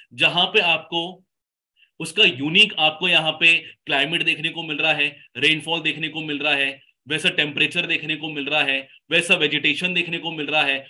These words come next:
और वैसे ही आपको species भी देखने को मिलेंगे जो उस आपके माहौल में ढल गए हैं। तो ऐसे वाले scenario में क्या बोला जाता है कि ये एक आपका tropical biome है आपका, ये आपका temperate आपका biome है, ये desert वाला है,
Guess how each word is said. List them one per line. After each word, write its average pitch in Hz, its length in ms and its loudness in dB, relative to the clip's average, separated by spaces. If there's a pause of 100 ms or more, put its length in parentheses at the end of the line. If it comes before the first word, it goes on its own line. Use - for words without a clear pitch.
(120)
और 180 100 -4
वैसे 175 260 0
ही 214 60 -2
आपको 156 320 0
species 156 600 -6
भी 160 140 -2
देखने 143 320 0
को 143 120 -8
मिलेंगे 135 420 0 (180)
जो 190 140 0
उस 180 260 -6
आपके 147 300 -4
माहौल 131 260 -8
में 170 160 -6
ढल 123 200 -6
गए 135 140 4
हैं। 131 200 -2 (480)
तो - 220 -6
ऐसे 175 420 2
वाले 196 320 2
scenario 156 400 -4
में 156 140 -12
क्या 156 160 0
बोला 147 180 -4
जाता 147 340 0
है 175 100 2
कि 143 280 -2
ये 151 40 0
एक 156 340 -12
आपका 151 360 0 (320)
tropical 175 520 0
biome 180 420 0
है 185 80 4
आपका, 170 480 -2 (140)
ये 180 160 2
आपका 165 380 -2
temperate 165 640 -2
आपका 175 300 -4
biome 160 420 -4
है, 156 340 -6
ये 208 120 6
desert 147 500 0
वाला 170 300 0
है, 156 240 -2